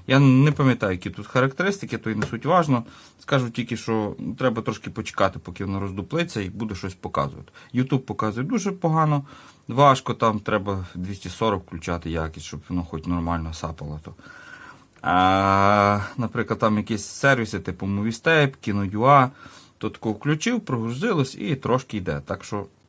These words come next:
в принципі, користуватися ще можна. Значить, я вскрив, подумав, ну, думали люди, що порохи ще до мене вскривали. Казали, що чистий. Я вскрив,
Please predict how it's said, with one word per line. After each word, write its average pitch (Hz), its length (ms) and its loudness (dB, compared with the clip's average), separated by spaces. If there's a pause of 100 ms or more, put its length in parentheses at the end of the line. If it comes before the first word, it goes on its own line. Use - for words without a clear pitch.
(440)
в - 140 -20
принципі, 151 440 -2
користуватися 113 580 -2
ще 110 160 -6
можна. 92 340 -4 (160)
Значить, 95 420 -10 (1500)
я 120 220 6
вскрив, 143 420 2
подумав, 123 460 2
ну, 110 240 2
думали 113 320 0
люди, 110 240 -2
що 98 180 -8
порохи 101 360 -4
ще - 140 -6
до 98 120 0
мене 80 220 0
вскривали. 78 480 -6
Казали, 104 340 0
що 123 120 -4
чистий. 78 420 -6
Я 117 80 4
вскрив, 160 380 0